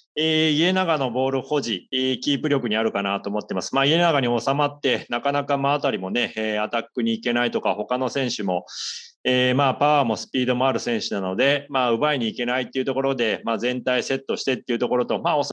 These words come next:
まあ、おそらく浦和のリカルド・ロドリゲス監督も、まあ、前半十五分はアグレッシブに、とにかくハイプレスを繰り出して、まあ、そこからうまく先制できたり、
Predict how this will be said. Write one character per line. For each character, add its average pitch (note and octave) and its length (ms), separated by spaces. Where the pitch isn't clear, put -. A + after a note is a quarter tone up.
ま D#3 100
あ、 - 20
お C3+ 40
そ G#3+ 120
ら G3+ 100
く E3+ 120
浦 D3 160
和 D#3 100
の D#3 140
リ D3+ 100
カ D#3 140
ル D3+ 80
ド・ D3+ 100
ロ D3+ 140
ド D#3 100
リ D3+ 100
ゲ C#3+ 140
ス - 100
監 A#2 240
督 A#2 240
も、 D#3 300
ま C#3+ 100
あ、 A#2+ 80
前 D3+ 140
半 D#3 220
十 E3 160
五 F3 120
分 D3+ 140
は D#3+ 140
ア D#3 60
グ C#3+ 100
レ D3 60
ッ - 20
シ C#3+ 160
ブ A#2 100
に、 A2+ 220
と C#3 100
に C#3 80
か D3 140
く C3 80
ハ C3 140
イ A#2+ 40
プ C3+ 100
レ B2+ 80
ス A#2 120
を F#2+ 40
繰 A#2+ 140
り B2+ 100
出 B2 120
し - 100
て、 G#2 220
ま B2 80
あ、 - 20
そ C#3+ 160
こ E3 140
か E3+ 100
ら E3+ 100
う F3 60
ま E3 140
く D3 100
先 D3 220
制 D3 200
で D3+ 120
き - 80
た C3 120
り、 G#2+ 180